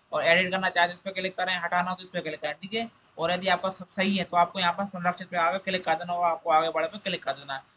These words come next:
तो मैं यहाँ पे इस पर क्लिक कर लेता हूँ। अब यहाँ पर देखिए, जैसे ही हमने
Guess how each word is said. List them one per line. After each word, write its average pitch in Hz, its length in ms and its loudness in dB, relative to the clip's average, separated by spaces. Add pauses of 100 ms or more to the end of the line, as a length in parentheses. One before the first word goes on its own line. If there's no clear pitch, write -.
(160)
तो 175 100 -2
मैं 180 120 -2
यहाँ 175 120 4
पे 180 80 -4
इस 180 60 -8
पर 190 120 -16
क्लिक 170 220 -8
कर 165 100 -2
लेता 170 220 -8
हूँ। - 440 -2
अब 208 80 2
यहाँ 208 200 2
पर 202 120 0
देखिए, 196 300 -8
जैसे 190 260 -4
ही 214 60 0
हमने 208 260 0